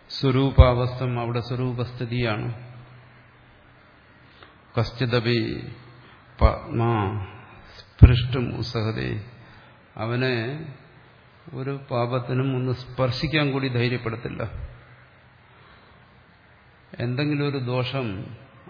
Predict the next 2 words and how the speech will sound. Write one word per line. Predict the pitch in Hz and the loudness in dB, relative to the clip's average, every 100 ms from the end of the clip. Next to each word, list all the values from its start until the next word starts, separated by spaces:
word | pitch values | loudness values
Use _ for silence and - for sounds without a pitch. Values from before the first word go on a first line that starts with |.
| 107 | -6
ആ | 113 127 151 - - - - - - - - - | -4 -4 -8 -14 -18 -20 -20 -20 -20 -20 -20 -6
സംപ്രസന്നനായിരിക്കുന്നവനെ, | 120 123 113 104 127 127 127 123 117 113 110 113 110 107 | -2 -2 -4 -4 0 0 2 2 2 2 0 0 2 0